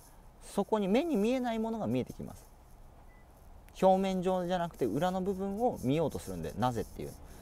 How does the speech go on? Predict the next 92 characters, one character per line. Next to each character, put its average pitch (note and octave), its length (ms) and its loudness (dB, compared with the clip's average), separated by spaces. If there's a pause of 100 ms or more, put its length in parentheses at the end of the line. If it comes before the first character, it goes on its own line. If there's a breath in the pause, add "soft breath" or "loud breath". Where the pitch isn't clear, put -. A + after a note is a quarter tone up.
(140 loud breath)
だ G#3+ 80 2
っ F#3 40 0
て、 D3+ 160 2 (280 loud breath)
リ-、 - 280 -4
リ G3+ 240 4
ン E4 120 0
ゴ D#4+ 140 0
が C#4+ 80 6
落 D#4 160 2
ち - 40 -14
て A3 80 2
く E3 120 0
る D3+ 60 4
っ D#3 40 0
て - 160 -6
い A2+ 220 2
う - 40 -6
と C#3 120 -6
こ D#3+ 120 2
ろ D#3+ 60 6
は C#3+ 60 2
目 G3 180 0
に G3 80 0
見 C#3 140 -2
え A2+ 40 -2
て A2 200 -4
表 D#3+ 120 0
面 D#3 200 0
上 C#3 160 2
じ B2+ 40 -2
ゃ A#2+ 40 0
な G2+ 60 -4
い - 20 -4
で F2 60 -8
す - 60 -14
か。 - 120 -8 (240 loud breath)
で A#3 100 4
も、 G3+ 220 0 (160)
そ F#3 80 2
の、 D3+ 60 2
な A3 280 0
ぜ F#4+ 320 -2
そ G3 140 0
れ F#3+ 80 0
が F3+ 100 0
リ F3+ 140 -2
ン G3 80 -2
ゴ F#3+ 100 0
が F3+ 80 2
落-、 F#3 180 0 (140)
落 F#3 160 -2
ち G#3+ 100 -2
る G3+ 60 0
の E3 100 -4
か G3 120 -2
っ G3+ 40 0
て - 140 -6
い E3+ 60 2
う E3 80 0
と F#3+ 100 -4
こ G#3 80 2
ろ G3+ 80 2
は D3+ 60 2
目 F#3+ 160 0
に F4+ 120 -2
見 A2+ 160 0
え D3+ 60 -2
な F#3+ 80 -4
く A#2 80 -6
な E2 80 -6
い - 40 -12
で - 60 -16
す - 60 -16
か？ - 100 -14 (600)
「な D#3 160 4
ん A3 80 2
で B3 100 2
リ B3+ 120 2
ン B3+ 100 0
ゴ B3 80 2
落 B3 100 -2
ち B3+ 60 -2
る G#3+ 100 2
の？」 A2+ 120 0
っ - 20 -6
て G#2+ 140 -2
い - 20 2
う G2 60 0
と A#2 80 -4
こ B2 100 0
ろ G#2 80 2
は、 A2+ 220 6